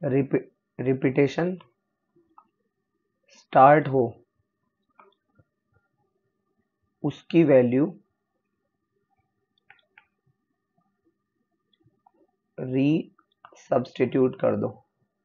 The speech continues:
सब्स्टिट्यूट कर दो। ये सिंपल सा गणित है इसका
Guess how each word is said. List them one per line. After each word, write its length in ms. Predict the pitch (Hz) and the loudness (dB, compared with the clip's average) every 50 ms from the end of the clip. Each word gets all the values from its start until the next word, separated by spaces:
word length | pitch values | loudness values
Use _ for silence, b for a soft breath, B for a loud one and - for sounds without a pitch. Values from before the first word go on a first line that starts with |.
| _ _ _ _ _ _ _ _ _ _ _ - _ _ _ _ _ _ _ _ _ _ _ _ _ _ _ _ _ 523 _ - _ _ _ _ - _ _ _ _ _ _ _ _ _ _ _ _ _ _ _ _ _ _ _ _ _ _ _ _ | _ _ _ _ _ _ _ _ _ _ _ -20 _ _ _ _ _ _ _ _ _ _ _ _ _ _ _ _ _ _ _ -20 _ _ _ _ -20 _ _ _ _ _ _ _ _ _ _ _ _ _ _ _ _ _ _ _ _ _ _ _ _
सब्स्टिट्यूट 720 | - _ _ _ _ _ _ - - 143 147 143 139 - - 160 160 - _ _ _ _ _ _ _ _ _ _ _ _ _ _ _ _ _ _ _ _ _ _ _ | -20 _ _ _ _ _ _ -10 -8 -6 -6 -6 -8 -10 -14 -16 -16 -16 _ _ _ _ _ _ _ _ _ _ _ _ _ _ _ _ _ _ _ _ _ _ _
कर 180 | - - 110 107 | -8 -8 -8 -6
दो। 240 | 104 104 107 - - _ _ _ _ _ _ _ _ _ _ _ _ _ _ _ - | -6 -6 -8 -8 -10 _ _ _ _ _ _ _ _ _ _ _ _ _ _ _ -14
ये 480 | 131 123 131 135 135 135 135 135 - - | -10 -6 -2 0 0 0 -2 -4 -8 -14
सिंपल 460 | - - - 135 127 117 - 156 165 | -20 -12 -10 -10 -8 -2 -2 -2 -2
सा 160 | - - 139 | 0 -2 -4
गणित 300 | 120 123 117 107 107 110 | -4 -4 -6 -8 -8 -6
है 60 | 120 117 | -8 -8
इसका 260 | 110 - _ - | -8 -8 _ -16